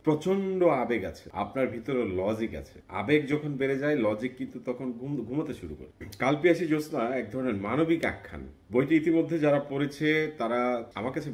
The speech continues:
বলেছে, তাদের ভাষ্য অনুযায়ী আমি কোট করছি, "এটি প্রবল আবেগী একদল মানসিক সুখ দুঃখ গাথা।" উনিশশো সত্তর সালের প্রলয়ঙ্কারী দ্য গ্রেট ভোলা সাইক্লোন একটি পরিবারকে বিচ্ছিন্ন করে দেয়।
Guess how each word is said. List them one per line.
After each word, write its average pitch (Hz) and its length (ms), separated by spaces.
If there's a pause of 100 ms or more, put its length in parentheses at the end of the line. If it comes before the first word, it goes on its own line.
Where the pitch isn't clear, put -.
বলেছে, 110 600
তাদের 95 260
ভাষ্য 95 380
অনুযায়ী 98 320
আমি 85 220 (140)
কোট 101 180
করছি, 98 400 (140)
"এটি 117 160
প্রবল 165 680
আবেগী 135 520
একদল 117 420
মানসিক 120 420
সুখ 180 240
দুঃখ 123 380
গাথা।" 78 280 (120)
উনিশশো 151 340
সত্তর 151 320
সালের 131 340 (220)
প্রলয়ঙ্কারী 135 560
দ্য 98 180 (140)
গ্রেট 170 480
ভোলা 139 220
সাইক্লোন 107 480 (460)
একটি 101 220
পরিবারকে 120 600
বিচ্ছিন্ন 107 500
করে 78 160
দেয়। - 160